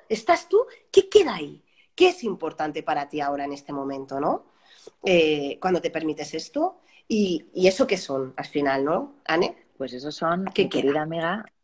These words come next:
Speaker 2: los valores.
Speaker 1: <laughs>
Speaker 2: Lo que son los pilares fundamentales en nuestra vida, a lo que nos aferramos. Otro día podríamos hablar de hasta qué punto es interesante o no aferrarse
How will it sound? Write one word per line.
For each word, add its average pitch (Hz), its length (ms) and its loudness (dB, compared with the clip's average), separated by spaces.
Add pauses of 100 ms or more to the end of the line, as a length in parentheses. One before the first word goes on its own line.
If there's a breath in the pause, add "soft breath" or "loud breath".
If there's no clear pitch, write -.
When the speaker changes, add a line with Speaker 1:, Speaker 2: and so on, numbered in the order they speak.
(100)
Speaker 2:
los 127 280 -14
valores. - 640 -6 (140)
Speaker 1:
<laughs> - 640 -2
Speaker 2:
Lo 165 160 -2
que 147 100 -6
son 156 240 -2
los 156 160 -2
pilares 143 420 0
fundamentales 139 640 0
en 135 80 -8
nuestra 127 300 -6
vida, 180 320 0 (280 loud breath)
a 151 100 4
lo 147 120 4
que 143 120 -2
nos 135 180 -6
aferramos. 151 800 -4
Otro 233 180 2
día 233 140 6
podríamos 190 380 2
hablar 185 320 2
de 165 80 2
hasta 156 180 -6
qué - 120 -2
punto 180 300 -2
es 175 200 2
interesante 160 500 -4
o 160 40 -4
no 160 100 0
aferrarse 151 640 -4